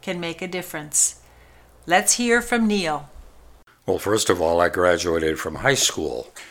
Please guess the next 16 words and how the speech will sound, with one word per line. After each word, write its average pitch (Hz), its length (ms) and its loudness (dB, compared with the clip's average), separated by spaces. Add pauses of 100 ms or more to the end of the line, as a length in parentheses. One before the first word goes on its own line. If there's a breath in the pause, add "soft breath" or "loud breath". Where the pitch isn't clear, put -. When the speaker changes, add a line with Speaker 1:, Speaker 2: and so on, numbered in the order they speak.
(120 loud breath)
Speaker 2:
Carleton 127 760 4 (760 soft breath)
Minnesota, 98 640 -2 (680 loud breath)
where 101 320 6
my, 95 540 2
uh, 87 140 2
mother 120 320 2
had 90 260 2
been 131 200 4
a 95 120 0
teacher 160 460 0
there 82 560 2 (680 soft breath)
until 107 600 -2
my 98 280 0
dad 117 400 2
showed 92 360 2
up 87 340 2